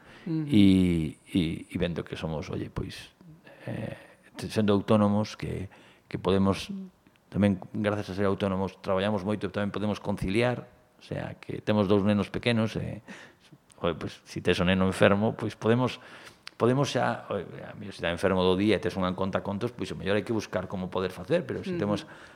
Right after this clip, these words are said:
Speaker 2: a vacina que hai que poñela en mes e medio, eh, ese día está libre. E
Speaker 1: Sí,
Speaker 2: iso
Speaker 1: sí.
Speaker 2: para nós válenos moito.
Speaker 1: Claro, claro.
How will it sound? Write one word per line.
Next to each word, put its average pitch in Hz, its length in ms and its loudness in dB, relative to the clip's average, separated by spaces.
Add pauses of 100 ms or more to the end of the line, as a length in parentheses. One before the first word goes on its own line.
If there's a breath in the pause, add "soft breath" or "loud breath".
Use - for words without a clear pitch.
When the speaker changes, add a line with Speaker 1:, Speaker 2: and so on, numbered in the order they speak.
Speaker 2:
a - 160 -2
vacina 104 400 2
que 95 100 0
hai 101 60 0
que 101 80 -2
poñela 107 480 0
en 101 560 -4
mes 110 260 0
e 120 80 2
medio, 127 380 2 (160)
eh, - 240 -10
ese 104 240 -4
día 127 160 2
está 101 160 -6
libre. 101 400 -2 (160)
E - 80 -12
Speaker 1:
Sí, 139 160 -2
Speaker 2:
iso - 120 0
Speaker 1:
sí. 170 40 -4
Speaker 2:
para 113 160 2
nós 123 160 0
válenos 120 400 0
moito. 117 400 -4 (160)
Speaker 1:
Claro, 123 240 -14 (320)
claro. 120 240 -18